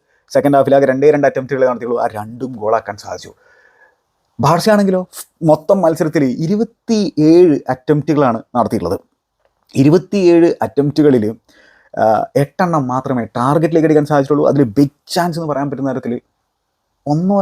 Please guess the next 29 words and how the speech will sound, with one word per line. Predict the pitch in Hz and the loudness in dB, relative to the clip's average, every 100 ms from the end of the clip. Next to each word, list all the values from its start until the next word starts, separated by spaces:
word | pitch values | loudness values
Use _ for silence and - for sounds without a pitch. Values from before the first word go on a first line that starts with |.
| 175 | -2
രണ്ടോ | 160 165 151 120 - _ | -4 -2 -2 -4 -8 _
ക്രിയേറ്റ് | 127 135 123 | 0 0 0
ചെയ്തിട്ടുള്ളൂ | 127 117 113 | -2 -2 -4
എന്നുള്ള | 117 107 | -6 -2
കാര്യം | 92 101 | -2 -2
ഓർക്കണം. | 90 - - _ _ _ _ _ _ _ - | -8 -10 -16 _ _ _ _ _ _ _ 0
അപ്പോൾ | 131 | 2
അതൊരു, | 143 151 - 147 | 2 0 -4 -4
ഒരു | 127 | -4
പ്രശ്നമാണ്. | - - - - _ _ _ _ _ _ _ _ _ _ _ _ _ - | -6 -10 -16 -20 _ _ _ _ _ _ _ _ _ _ _ _ _ -4
അപ്പോൾ | 131 - | -4 -2
ഒരുപാട് | - 143 185 | -2 0 0
അറ്റംപ്റ്റുകൾ | 175 180 214 208 | -2 -2 -2 -4
നടത്തി. | - - _ 269 - - - - - | -6 -18 _ _ -20 -20 -20 -20 -2
ആ, | 123 127 - | 0 0 -2
സിലിസൺ | - 139 156 139 | 0 0 2 2
എന്ന് | 143 | 2
പറയുന്ന | 139 135 143 _ 127 | 2 0 -6 _ -6
again | 117 135 139 127 | 0 0 0 0
ഒരു | 131 - - | -2 -4 -2
ഫോമർ | 123 135 - 107 | 2 2 0 2
ബാഴ്സലോണ | 120 117 139 135 | 2 2 0 2
പ്ലെയറാണ്. | 127 120 117 _ _ - | 0 0 -8 _ _ -8
ചങ്ങായി | 123 135 139 _ _ - 139 | -4 -2 -4 _ _ -4 0
നല്ല | 123 | 2
രീതിയിലുള്ള | 131 135 127 | 2 0 -2
സേവുകൾ | - 123 135 139 | -2 -2 0 -2
നടത്താൻ | 131 131 135 | -2 -6 -4
കാണാൻ | 135 135 | -4 -2